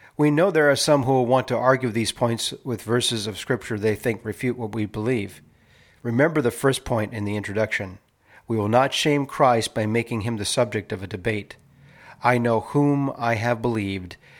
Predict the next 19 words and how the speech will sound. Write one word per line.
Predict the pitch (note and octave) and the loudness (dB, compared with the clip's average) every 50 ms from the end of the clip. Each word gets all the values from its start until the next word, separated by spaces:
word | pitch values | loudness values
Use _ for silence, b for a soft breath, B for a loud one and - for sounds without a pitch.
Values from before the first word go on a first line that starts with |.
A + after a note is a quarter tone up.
| B B B | B B B
and | G#2+ G2+ G#2+ | -8 -6 -4
am | G#2+ G#2 | -6 -4
persuaded | - A#2 - - - B2+ B2 A#2+ A2 A2 G#2 F#2+ | -4 -4 -4 0 0 2 2 2 2 0 -2 -4
that | G#2 G2 - | -4 -10 -8
he | G2 A2+ A#2+ | -4 -2 -2
is | A#2 A2 G2+ A#2+ | -2 0 0 0
able | A#2+ A2+ F#2+ G2 G2+ | -2 -2 -2 -4 -8
to | G2+ F#2+ | -8 -10
keep | - - C#3 C3 - - | -10 -8 -8 -8 -6 -4
that | A2+ G2+ G2+ G2 - - | -4 -4 -4 -4 -6 -12
which | A2+ G2 - | -10 -8 -6
I | A2 A2 | -4 -4
have | G#2 G2+ - | -4 -6 -6
committed | - - A#2+ A#2+ B2+ A2+ G#2+ G2+ G2+ | -6 -4 -2 0 0 0 -2 -2 -2
unto | G#2 G2+ F#2+ G2 | -4 -4 -4 -6
him | F2+ G#2 G#2 G2 F#2+ F#2 - b b b b b | -6 -4 -4 -4 -6 -8 -12 b b b b b
against | G#2+ F#2+ A2 G#2 G2 G2 - | -6 -4 -2 -4 -4 -4 -4
that | - G#2 G#2 G2+ - - | -4 -4 -4 -4 -6 -8
day." | G#2+ G#2 G2+ G2+ G2+ - | -8 -6 -6 -8 -10 -12